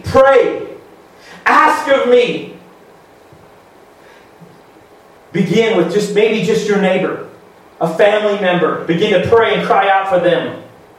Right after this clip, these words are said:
Luke ten two, he told them, "The harvest is plentiful, but the workers are few. Ask the Lord of the harvest, therefore, to send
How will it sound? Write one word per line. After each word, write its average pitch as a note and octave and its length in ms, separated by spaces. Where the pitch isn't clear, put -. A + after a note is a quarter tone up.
Luke A3 240
ten G#3 520
two, G#3 540
he - 160
told A3 280
them, E3+ 200
"The E3 80
harvest F#3 440
is E3 100
plentiful, F3 500
but C#3+ 140
the D3+ 120
workers E3 340
are - 140
few. - 280
Ask G3 360
the G3 100
Lord F#3 220
of D#3+ 60
the E3 100
harvest, E3 360
therefore, D#3+ 300
to D3 80
send - 480